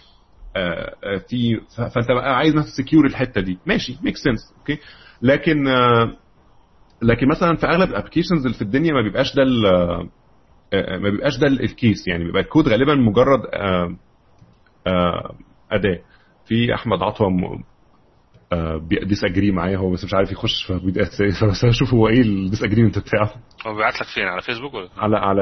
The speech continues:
Speaker 1: على سكايب او على فيسبوك. اه، خليه يجي على سكايب. طيب هنشوف هو بيقول ايه. آه، آه، اوكي، ايه؟ There are tools that people can use to deobfuscate. هو في،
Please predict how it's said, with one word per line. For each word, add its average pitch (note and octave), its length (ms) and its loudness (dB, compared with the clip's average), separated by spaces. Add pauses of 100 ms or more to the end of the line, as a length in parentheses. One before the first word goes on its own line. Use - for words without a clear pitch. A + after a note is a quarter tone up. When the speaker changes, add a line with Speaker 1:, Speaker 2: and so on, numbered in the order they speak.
Speaker 1:
على F2+ 500 -2
سكايب F2 300 -6 (480)
او F2+ 80 2
على F2 120 0
فيسبوك. F#2 340 -10
اه، D#2+ 120 -14 (400)
خليه E2 180 -16
يجي E2 140 -10
على D#2+ 140 -12
سكايب. - 260 -18 (2000)
طيب F2+ 200 -4
هنشوف G#2 260 -2
هو B2 100 6
بيقول A#2 180 4
ايه. B2+ 180 2 (300)
آه، F2+ 400 -8
آه، F#2+ 100 2
اوكي، F#2+ 200 -4
ايه؟ G2+ 200 -6
There F2+ 480 -8
are - 40 -20
tools A2 280 -6
that G2 80 -8
people G2+ 280 -12
can - 140 -12
use G2 260 -10
to - 40 -18 (300)
deobfuscate. A2 720 -4
هو A#2+ 180 6
في، D3+ 220 0